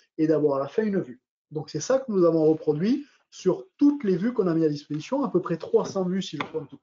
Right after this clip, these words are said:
tous les contents, euh, Rapid Views, voilà. Mais je vais, entre guillemets, transformer la donnée pour avoir à la fin ici une seule vue de dimension, la vue ship to. Je vous montre ça, je rentre vraiment dans le détail dans une vue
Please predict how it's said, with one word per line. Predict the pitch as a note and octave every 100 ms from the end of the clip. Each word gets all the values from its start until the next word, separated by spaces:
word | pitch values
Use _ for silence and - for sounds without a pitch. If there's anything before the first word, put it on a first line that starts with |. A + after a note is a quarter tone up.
| -
tous | F#3
les | D3+
contents, | D3 D3 C3+ D#3 C#3+ C#3+
euh, | C#3 C3+ C3+ C3+ C3 C3+
Rapid | B2+ C3+ C#3
Views, | C#3 B3 D#4 - - _ -
voilà. | G#3+ - _ _ _ _ _ _
Mais | C#3+ D#3 A#3 B3 - _ _
je | -
vais, | D3+ F3+
entre | G#3 -
guillemets, | D3 C#3 F#3 A#3 - _
transformer | - G3+ G3 - F3 D#3+
la | D3
donnée | C#3 E3 A#3+
pour | - G3
avoir | F3+ F#3 F3+
à | A3+
la | G#3
fin | F#3+ F#3+ D#3+
ici | E3 - F#3+ B3 - -
une | B3
seule | - F#3+ D#3+
vue | C#3+ F3
de | D3+
dimension, | C#3 C3 A#2 - F#3+ B3+ - _ -
la | C3+
vue | F#3
ship | - D3
to. | - - _ _ _ _ _ _ _ _ - - _ D3
Je | F3+
vous | G3
montre | B3+ C4 B3
ça, | G3+ C4+
je | G3+
rentre | D#3+ G3 G#3
vraiment | F3+ G3+
dans | G3
le | F3+
détail | E3+ F3
dans | D#3+
une | D3 D3
vue | E3 B3 C4+